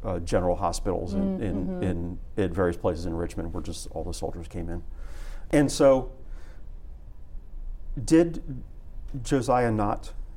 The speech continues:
Speaker 1: um, draw this map? I, I don't know. No one knows.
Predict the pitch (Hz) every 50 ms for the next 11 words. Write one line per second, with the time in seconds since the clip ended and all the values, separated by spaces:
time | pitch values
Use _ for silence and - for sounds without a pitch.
0 | - - - - - 117 101 98 92 95 92 - - - - - - - - -
1 | - - - - - - - - - - - - - - - - - - 110 -
2 | 113 107 101 104 120 - - 131 127 - - - - - - - - - - -
3 | - - - 113 107 - - - - - - - - - - - - - - -
4 | - 104 104 98 95 95 90 - - - - - - - - - - - - -
5 | - - - - - - - - - 104 123 120 107 107 107 92 92 95 98 92
6 | -